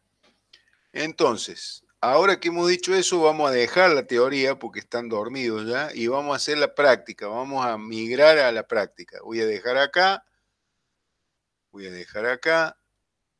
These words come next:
Ahora vayan abriendo el, el Envi. ¿Lo, lo instalaron al Envi? ¿Pudieron instalarlo?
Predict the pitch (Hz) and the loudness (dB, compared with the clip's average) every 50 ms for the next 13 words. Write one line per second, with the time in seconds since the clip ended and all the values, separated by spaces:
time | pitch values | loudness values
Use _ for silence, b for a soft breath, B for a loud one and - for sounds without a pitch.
0 | _ _ _ _ _ _ _ _ _ _ _ _ _ - 107 113 113 123 139 147 | _ _ _ _ _ _ _ _ _ _ _ _ _ -12 -10 -10 -8 -6 -2 0
1 | 160 165 170 - - _ _ _ - 113 113 120 127 143 143 147 139 135 127 123 | 2 2 2 0 -4 _ _ _ -20 -10 -4 -2 -2 -2 -2 -4 -6 -4 -6 -6
2 | 123 135 143 143 143 135 139 131 127 120 117 113 110 104 98 98 95 92 92 92 | -6 -6 -6 -8 -6 -6 -4 -4 -4 -4 -4 -6 -6 -8 -10 -14 -16 -16 -16 -16
3 | 92 98 104 98 95 101 123 143 156 156 156 175 190 185 - - 127 131 143 139 | -16 -16 -16 -14 -12 -6 -4 -4 -4 -2 -2 -4 -4 -4 -6 -4 -2 0 2 2
4 | 139 143 143 147 139 - - 156 156 175 196 220 226 214 196 190 185 180 202 214 | 2 0 -2 -4 -4 -2 2 2 6 6 6 6 4 2 0 0 0 0 0 -2
5 | 220 220 220 165 - 160 156 160 170 175 165 160 143 - 151 139 147 160 175 185 | -4 -6 -10 -10 -8 -6 -4 -4 -4 -4 -6 -8 -6 -2 0 2 2 2 2 2
6 | 202 214 226 226 220 220 | 0 -2 -4 -6 -10 -14